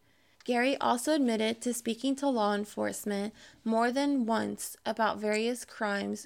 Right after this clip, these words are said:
for which he had information. When Gary encountered Hoveter in jail, he revealed to him his prior commission of a kidnapping and a rape, as well as previous involvement in slave trafficking. Hoveter eventually confided in him.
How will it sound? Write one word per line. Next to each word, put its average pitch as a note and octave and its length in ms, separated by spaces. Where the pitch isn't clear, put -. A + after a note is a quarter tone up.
for G#3+ 180
which G#3+ 280
he G#3+ 100
had G#3 160
information. G#3 840
When A3 240
Gary A3 320
encountered A#3+ 560
Hoveter A3+ 560
in C4 180
jail, G3 460
he A#3+ 100
revealed A#3+ 520
to C#4 120
him C4 280
his B3+ 180
prior A3 340
commission G#3+ 720
of G#3 140
a A3+ 80
kidnapping G#3 720
and A3 140
a A3+ 60
rape, G3+ 280
as A3 200
well G#3 140
as G#3+ 140
previous A#3+ 520
involvement A3 680
in G#3 200
slave G3 480
trafficking. G3+ 760
Hoveter A#3+ 460
eventually G#3+ 500
confided G3 640
in - 140
him. G3+ 360